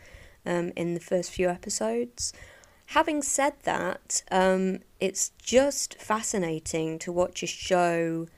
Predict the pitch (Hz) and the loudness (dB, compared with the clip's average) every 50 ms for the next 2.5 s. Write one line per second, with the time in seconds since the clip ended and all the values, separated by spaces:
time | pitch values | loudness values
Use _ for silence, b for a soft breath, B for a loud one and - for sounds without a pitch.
0 | b b b b b b b b b b _ - _ - 208 185 175 185 170 160 | b b b b b b b b b b _ -20 _ -16 -6 2 4 4 4 4
1 | 165 - - _ - - - - - _ _ - 180 185 180 165 185 185 190 196 | 2 -2 -4 _ -8 -6 -6 -6 -6 _ _ -4 0 0 2 4 4 6 6 8
2 | 196 196 196 196 190 185 175 170 165 - | 8 8 8 6 4 2 2 0 -4 -6